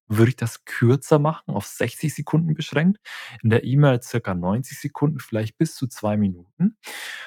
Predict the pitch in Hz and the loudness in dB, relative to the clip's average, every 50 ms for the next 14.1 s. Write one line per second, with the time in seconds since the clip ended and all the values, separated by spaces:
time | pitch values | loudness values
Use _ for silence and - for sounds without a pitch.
0 | - - _ _ - 123 120 123 123 123 123 - - - - _ _ - - 113 | -18 -20 _ _ 4 4 6 6 4 2 0 -2 -8 -18 -20 _ _ 0 2 4
1 | 107 107 143 190 214 196 156 131 123 117 104 101 104 123 170 196 190 175 151 139 | 6 8 8 8 8 6 6 4 4 2 4 4 4 6 6 6 8 8 6 6
2 | 127 117 - - - 107 123 143 135 - 135 123 113 110 - - 107 107 107 - | 4 4 0 -4 -2 0 0 0 2 0 0 -2 -2 0 2 2 2 2 2 -2
3 | - - - _ _ _ _ _ _ _ _ _ _ _ _ _ - 95 - - | -10 -18 -20 _ _ _ _ _ _ _ _ _ _ _ _ _ -6 -4 0 2
4 | - 127 175 190 175 143 143 156 156 170 151 143 - - - 135 123 123 - - | 4 4 4 2 0 0 2 4 6 6 6 6 4 0 0 0 0 0 0 0
5 | - 110 107 139 175 147 107 104 135 165 220 233 - _ _ _ _ _ _ _ | 2 4 6 6 6 6 4 2 2 2 0 0 -4 _ _ _ _ _ _ _
6 | - - 113 107 110 98 98 _ _ _ _ _ _ _ - - 113 113 110 147 | -6 -4 0 0 0 0 0 _ _ _ _ _ _ _ 0 4 6 8 8 8
7 | 180 180 - - 139 120 104 110 113 113 - - 107 104 98 95 90 - - - | 6 6 2 0 -2 0 0 0 0 -2 -2 -2 -4 -4 -4 -6 -10 -10 -4 0
8 | 139 151 147 - - - - - 92 82 85 90 92 90 95 87 80 85 82 - | 0 0 0 -2 -8 -6 -4 -2 -4 -2 -2 -2 0 2 2 2 0 -2 -6 -4
9 | - - 101 92 76 76 - _ - - - - - - - - - - _ - | 0 2 4 2 2 0 -6 _ -16 -14 -12 -12 -12 -12 -12 -14 -16 -10 _ 2
10 | 98 107 110 - - 156 - - 135 131 120 - - 117 110 113 127 165 180 165 | 2 2 4 4 4 4 4 4 4 4 4 4 4 4 6 8 10 10 10 10
11 | 165 170 151 123 117 117 113 110 104 101 101 98 - - - - - 104 107 127 | 8 8 6 4 4 4 4 4 2 0 -2 -4 -6 -10 -10 -4 0 4 4 4
12 | 156 160 - - - 120 113 117 107 110 104 98 107 139 131 120 113 101 98 98 | 4 2 0 -2 0 2 4 4 4 4 4 4 2 2 2 2 2 2 2 0
13 | 92 - - - - - - - - 165 165 139 98 82 78 - - - - - | -4 -8 -12 -12 -12 -12 -14 -2 2 4 6 6 4 2 -4 -8 -14 -18 -18 -20
14 | _ | _